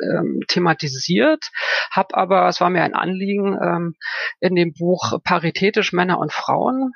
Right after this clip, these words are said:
zu Wort kommen zu lassen. Es waren also sechs Männer, ähm, le-, letztendlich sieben Frauen, aber der siebte war ein, ähm, war ein Psychologe, der, da ging, der war also nicht in der Führung, sondern da ging's einfach um, ähm, psychologische Hintergründe. Und, ähm,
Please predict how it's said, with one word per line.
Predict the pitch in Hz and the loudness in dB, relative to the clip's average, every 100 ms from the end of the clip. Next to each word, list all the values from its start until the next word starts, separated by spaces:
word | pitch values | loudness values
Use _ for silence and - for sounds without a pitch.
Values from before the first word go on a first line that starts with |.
| - | -6
zu | - 180 | -4 0
Wort | - - | 0 -2
kommen | - 226 | -6 -4
zu | - | -2
lassen. | 180 202 196 | -2 -2 -2
Es | 175 | 0
waren | 170 | 2
also | 170 | 0
sechs | 156 170 - | 0 -4 -4
Männer, | 170 180 208 196 - | -2 2 2 2 2
ähm, | 170 160 160 - | 2 2 0 -4
le-, | - - - | -2 -2 0
letztendlich | 175 - 165 160 | 0 0 -2 0
sieben | 180 208 | 0 0
Frauen, | - - 175 165 | 0 2 2 4
aber | 160 | 2
der | |
siebte | 151 180 170 156 | 2 0 -2 2
war | 151 151 | 4 4
ein, | 147 | 2
ähm, | 147 147 139 | 2 2 2
war | 143 | 0
ein | |
Psychologe, | 143 165 151 147 202 196 | 0 -2 0 0 2 2
der, | 160 - - - | 2 0 -2 -4
da | 160 | -4
ging, | - 160 - | -2 -4 -4
der | 151 | -2
war | 147 | -2
also | 147 | -2
nicht | 151 156 | -2 -2
in | |
der | 135 | -2
Führung, | - 190 - 190 | 0 -2 -2 -2
sondern | - 170 165 | 0 0 0
da | 160 | 0
ging's | - - | -2 -2
einfach | - 165 156 | -2 -2 -4
um, | 165 - - - - - - | -6 -4 -2 0 -2 -4 0
ähm, | 156 151 | 0 2
psychologische | 165 160 160 160 160 | 0 0 0 2 0
Hintergründe. | 139 202 233 196 214 233 240 226 - _ _ _ _ _ _ - - - | 0 0 -2 -2 -2 0 2 0 -2 _ _ _ _ _ _ -10 -6 2
Und, | 190 190 190 - | 2 2 0 0
ähm, | 180 175 170 | 2 2 2